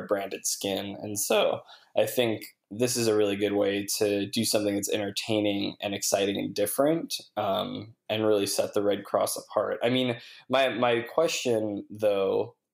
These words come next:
um, to this is, like, what exactly was the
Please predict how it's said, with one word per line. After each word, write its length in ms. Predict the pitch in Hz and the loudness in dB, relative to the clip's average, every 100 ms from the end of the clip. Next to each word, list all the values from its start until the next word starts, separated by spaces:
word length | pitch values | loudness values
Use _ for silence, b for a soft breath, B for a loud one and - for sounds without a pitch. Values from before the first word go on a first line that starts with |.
| - | -8
um, 640 | 104 98 98 95 98 107 | -4 -2 -2 -6 -10 -12
to 100 | - 107 | -6 -4
this 280 | 104 104 | -2 -2
is, 140 | 110 107 | -4 -2
like, 220 | 104 101 | -2 -2
what 380 | 117 113 127 131 113 | -4 2 2 2 0
exactly 920 | 110 101 107 107 - 107 104 110 117 _ _ _ _ _ _ | -4 0 2 2 0 -2 -2 -4 -8 _ _ _ _ _ _
was 320 | - 104 101 | 0 2 2
the 180 | - - | -4 -8